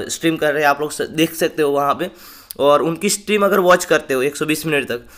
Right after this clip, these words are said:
तो आपके तीनों आइटम, जो आपका तीन माइलस्टोन रखा गया, वो माइलस्टोन ख़त्म हो जाएगा। और आप लोग को वहाँ पे जो भी रिवॉर्ड्स है, one by one करके जितना आप लोग को टाइम ख़त्म होगा, उस हिसाब से आप लोग को प्राइस पूल मिल जाएगी। बहुत ईजी है,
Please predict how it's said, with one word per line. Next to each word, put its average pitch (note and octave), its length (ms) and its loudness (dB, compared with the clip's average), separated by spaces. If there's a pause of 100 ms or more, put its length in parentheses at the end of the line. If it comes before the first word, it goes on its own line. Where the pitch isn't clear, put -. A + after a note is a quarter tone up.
(220)
तो - 80 2
आपके G3 340 4
तीनों A3+ 420 2
आइटम, F#3+ 320 4
जो F3+ 360 0
आपका - 280 2
तीन F#3 200 0
माइलस्टोन D#3+ 460 0
रखा D#3+ 200 -2
गया, E3 160 -2 (320)
वो F#3 100 6
माइलस्टोन G3 400 4
ख़त्म F#3+ 260 2
हो D3 140 4
जाएगा। A#2+ 320 0 (240)
और D#3+ 100 4
आप D3+ 260 6
लोग G3 200 0
को G3+ 80 0
वहाँ F3+ 200 2
पे E3 140 -4
जो D3 200 -4
भी D#3+ 120 2
रिवॉर्ड्स E3 400 2
है, D#3 100 -8 (320)
one E3+ 220 6
by F3+ 220 4
one D#3+ 200 2
करके D#3+ 340 0
जितना D3 300 -2
आप D3 180 0
लोग D3+ 120 -2
को - 480 -6
टाइम C#3+ 300 2
ख़त्म D#3 240 -4
होगा, D3+ 280 -2 (260)
उस F3+ 200 -2
हिसाब D3+ 280 2
से E3 100 -2
आप C#3 200 0
लोग C#3 180 -4
को E3 80 -2
प्राइस C#3 280 -2
पूल D3+ 220 -2
मिल C#3 140 -4
जाएगी। B2+ 220 -4
बहुत F3+ 340 2
ईजी D#3 320 0
है, F3 100 -4